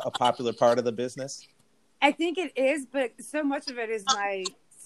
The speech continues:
Speaker 2: whoever answers the phone here for me, if they mention it, then all of a sudden, like, "Oh, yeah, mine as well." Um,
Speaker 1: <laughs>
Speaker 2: everyone's doing it. Um, so, yeah, they, it, it's picked up a lot over this last week. Um,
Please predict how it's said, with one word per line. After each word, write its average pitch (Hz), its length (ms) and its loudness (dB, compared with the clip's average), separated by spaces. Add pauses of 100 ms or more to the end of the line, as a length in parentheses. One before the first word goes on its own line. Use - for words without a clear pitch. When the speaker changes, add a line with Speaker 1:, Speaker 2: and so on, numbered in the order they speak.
(260)
Speaker 2:
whoever 277 320 -2
answers 254 260 -4
the 214 80 -8
phone 220 380 -4
here 269 180 0
for 277 140 -8
me, 285 260 0
if 202 120 -10
they 208 120 -2
mention 233 460 -2
it, 330 140 -4
then 240 100 0
all 240 120 0
of - 20 -12
a 202 60 -14
sudden, 262 200 -2
like, 175 100 -8
"Oh, 320 100 -2
yeah, 254 240 0
mine 233 160 -4
as 196 80 -8
well." 196 320 -2 (200)
Um, 180 420 0 (600)
Speaker 1:
<laughs> - 680 -14
Speaker 2:
everyone's 339 360 4
doing 339 260 0
it. 170 140 -6 (140)
Um, 214 200 -2
so, 247 300 -4
yeah, 277 180 0
they, 254 300 -6 (520)
it, - 140 -20
it's - 280 -6 (100)
picked 330 260 -4
up 269 160 2
a 190 80 -6
lot 180 420 -2
over 240 160 -10
this 196 160 -12
last 196 320 -6
week. 277 200 -6 (540)
Um, 196 560 -6